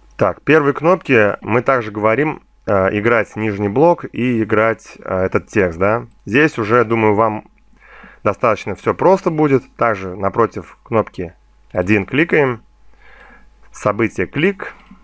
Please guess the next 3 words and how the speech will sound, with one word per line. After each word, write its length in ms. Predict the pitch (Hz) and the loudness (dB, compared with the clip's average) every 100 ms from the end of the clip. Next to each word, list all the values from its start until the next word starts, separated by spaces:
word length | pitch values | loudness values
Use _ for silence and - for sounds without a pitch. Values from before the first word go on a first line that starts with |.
| - - - - - - - | -20 -20 -20 -20 -20 -14 -2
Playback, 640 | 101 101 98 151 165 - - | 0 0 2 2 2 -4 -10
play, 500 | 101 107 139 135 127 - - - - - - - - | -2 2 2 0 -6 -14 -20 -20 -20 -20 -20 -18 -16
stage. 640 | - - 123 120 107 - | -18 -2 0 2 -2 -8